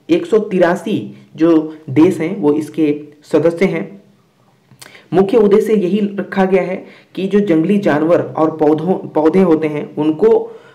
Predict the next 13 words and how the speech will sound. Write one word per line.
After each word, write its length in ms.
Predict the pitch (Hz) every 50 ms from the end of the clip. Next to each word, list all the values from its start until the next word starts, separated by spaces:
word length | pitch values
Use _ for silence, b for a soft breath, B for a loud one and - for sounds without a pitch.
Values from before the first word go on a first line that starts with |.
| B B -
अंतर्राष्ट्रीय 840 | 156 165 165 160 185 190 196 208 202 202 - 233 240 226 - - - - _ _ - -
अवैध 400 | 160 160 170 190 220 233 202 214
रूप 220 | 214 220 214 202
से 160 | - - 233
किए 260 | 202 - 190 190 208 196
जाने 240 | 190 180 - 185
वाले 180 | 185 190 196 190
व्यापार 400 | 147 139 139 139 147 156 180 190
की 120 | - 190
वजह 160 | 175 165 165 170
से 140 | - 175
कोई 300 | - - - 190 214 220
नुकसान 600 | 196 170 160 - - - 160 165 202 214 - -